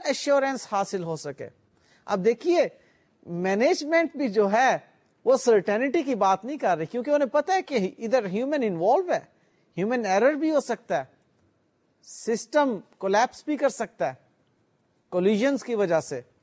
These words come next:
اور کئی بھی اس قسم کے مسائل ہیں ان کی بنا پر۔ سو، یہاں پر اس ڈیفینیشن میں یہ بات موجود ہے کہ انٹرنل کنٹرول کی وجہ سے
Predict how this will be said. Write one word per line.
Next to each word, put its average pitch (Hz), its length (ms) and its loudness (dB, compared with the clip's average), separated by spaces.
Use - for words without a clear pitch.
اور 320 260 6
کئی 269 200 2
بھی 226 180 0
اس 214 140 -4
قسم 208 240 -4
کے 196 100 -4
مسائل 165 420 0
ہیں 156 200 -6
ان 185 160 -4
کی 233 120 -6
بنا 185 300 0
پر۔ 131 180 -6
سو، 247 200 2
یہاں 185 340 0
پر 285 280 4
اس - 220 -8
ڈیفینیشن 202 640 -4
میں 247 80 -4
یہ 247 100 2
بات 190 340 0
موجود 202 640 -4
ہے 147 160 -4
کہ 208 140 2
انٹرنل 220 640 0
کنٹرول 220 960 4
کی 190 200 -4
وجہ 190 520 0
سے 214 340 2